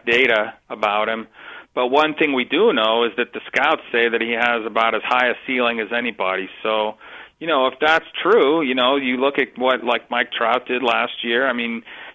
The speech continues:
certainly it's too early to call, but I think I'd be hopeful that he can keep up this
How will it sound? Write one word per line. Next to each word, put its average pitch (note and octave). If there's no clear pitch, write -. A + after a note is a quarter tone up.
certainly D3+
it's B2
too E3
early C#3+
to A#2
call, D3
but G#2+
I A#2+
think B2
I'd A2
be A2
hopeful B2
that A#2+
he A#2
can C#3+
keep -
up G2+
this -